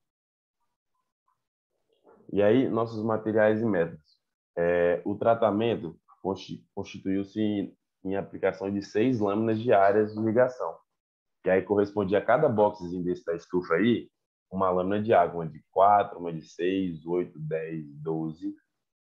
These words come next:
e quatorze milímetros, para o enraiza-, enraizamento da, e, e produção de mudas clonais de café conilon. Aí a variedade era o, é, café conilon Vitória em café.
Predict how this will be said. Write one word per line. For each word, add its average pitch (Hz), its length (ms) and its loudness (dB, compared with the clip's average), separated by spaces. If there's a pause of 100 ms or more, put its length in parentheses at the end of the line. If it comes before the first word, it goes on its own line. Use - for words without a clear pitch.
(160)
e 90 80 -6
quatorze 90 480 0
milímetros, 101 480 0 (500)
para 92 260 6
o 98 60 2
enraiza-, 101 480 0 (260)
enraizamento 104 680 0
da, 101 280 4
e, 92 220 -4
e 98 80 -4
produção 95 500 -4
de 101 80 -6
mudas 98 320 -6
clonais 98 460 -2
de 98 80 -18
café 95 300 2
conilon. 98 440 -6 (500)
Aí 87 200 2
a 87 60 2
variedade 85 600 2
era 85 160 4
o, 85 320 -4 (100)
é, 85 180 0
café 82 320 -4
conilon 82 520 -10 (100)
Vitória 82 440 -2
em 82 80 -12
café. - 400 -8